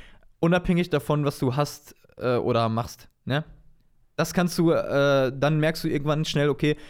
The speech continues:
äh, ich, das sind alles nur mal äußere Hüllen für eigentlich was, was innen ist, ne? Was mich eigentlich einzigartig macht, ist ja nicht das, was ich für einen Job ich hab, wie viel Geld ich hab, äh, was ich für eine Beziehung hab und so weiter, sondern es ist ein Kern, der viel tiefer ist und an den ich eigentlich ja auch gar nicht so richtig rankomme.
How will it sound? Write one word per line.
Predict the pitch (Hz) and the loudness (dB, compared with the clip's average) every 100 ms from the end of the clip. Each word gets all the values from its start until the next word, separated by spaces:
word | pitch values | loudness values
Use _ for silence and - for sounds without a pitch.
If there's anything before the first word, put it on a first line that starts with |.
| - - - - - - - - | -20 -20 -20 -20 -20 -20 -20 -6
äh, | 131 127 127 - | 0 2 2 0
ich, | 117 135 | -2 0
das | 143 | 0
sind | 156 | 2
alles | 147 165 | 2 2
nur | 165 | 2
mal | 151 | 2
äußere | - 156 170 156 143 139 | 2 2 2 2 2 4
Hüllen | 180 220 240 285 - | 4 6 4 0 -6
für | - - 165 - | -12 0 2 2
eigentlich | 160 165 165 | 2 2 0
was, | 139 139 | -2 -2
was | 135 131 - - - - | -4 -6 -8 -14 -12 -6
innen | 151 139 123 110 104 - | -2 0 0 -4 -8 -6
ist, | 123 117 - - - | -4 -4 -6 -12 -4
ne? | 123 127 | -2 0
Was | 123 | 0
mich | 151 156 | 0 -2
eigentlich | - 135 131 | -2 -2 -2
einzigartig | 131 160 - 139 143 - | -2 -4 -4 -4 -4 -4
macht, | 139 - | -4 -4
ist | 123 | -4
ja | 120 | -2
nicht | 135 - | -2 -2
das, | 127 123 - - - - | -4 -4 -12 -18 -16 -6
was | 123 | -6
ich | - | -4
für | - | -4
einen | 120 | 0
Job | 151 160 | 0 0
ich | 151 | 0
hab, | 143 127 | 0 0
wie | |
viel | 113 113 | -4 0
Geld | 127 151 | 0 0
ich | 151 143 | -2 -2
hab, | 139 - - - - | -2 -4 -14 -20 -10
äh, | - 113 113 | -2 2 2
was | 120 | 0
ich | 123 | -4
für | 135 | -4
eine | 113 | -4
Beziehung | 117 - 160 156 147 | -6 -2 0 0 0
hab | 151 - | -2 -4
und | - 127 | -8 -4
so | 120 | 0
weiter, | 131 151 | 0 0
sondern | 123 123 | 0 -2
es | 120 | -4
ist | 120 | -6
ein | 127 | -8
Kern, | 117 143 143 139 | -2 0 2 0
der | 120 | -2
viel | - | -4
tiefer | 135 175 165 151 | -4 -2 0 0
ist | 156 | 0
und | 135 117 | -2 -2
an | 120 | 0
den | 123 | 0
ich | 131 123 | -2 -4
eigentlich | 127 | -2
ja | 123 104 | -2 -4
auch | - | -8
gar | 120 | -8
nicht | 131 - | -8 -6
so | 127 | -4
richtig | 151 151 147 | -2 -2 -2
rankomme. | 151 170 196 190 | -2 0 2 2